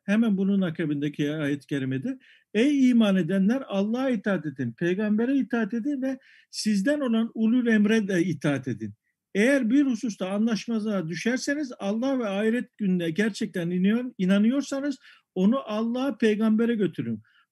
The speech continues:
Bu elde edilecek sonuç bakımından hem hayırlıdır hem de en güzeldir." diyor. Şimdi buradaki ulul emir, evet, e, Resulullah Aleyhisselatü Vesselam'ın zamanında, e, tayin ettiği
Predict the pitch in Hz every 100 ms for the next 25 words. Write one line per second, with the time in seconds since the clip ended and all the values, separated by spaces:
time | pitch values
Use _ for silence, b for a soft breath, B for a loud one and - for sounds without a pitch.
0 | - 269 254 247 262 233 233 214 208 185
1 | 165 202 226 226 214 180 170 147 147 202
2 | 240 233 247 240 233 240 240 196 254 233
3 | 196 160 147 110 117 107 101 104 _ _
4 | _ _ _ _ _ - 277 202 269 294
5 | 247 226 - 254 294 240 220 294 - _
6 | _ _ _ - - 247 208 214 247 -
7 | - 185 185 185 214 254 262 247 226 -
8 | 214 208 208 190 185 196 190 190 190 170
9 | 165 151 139 123 113 123 214 - _ _
10 | _ _ - 165 170 165 165 165 165 160
11 | 160 160 160 170 175 226 254 202 160 -
12 | 135 143 226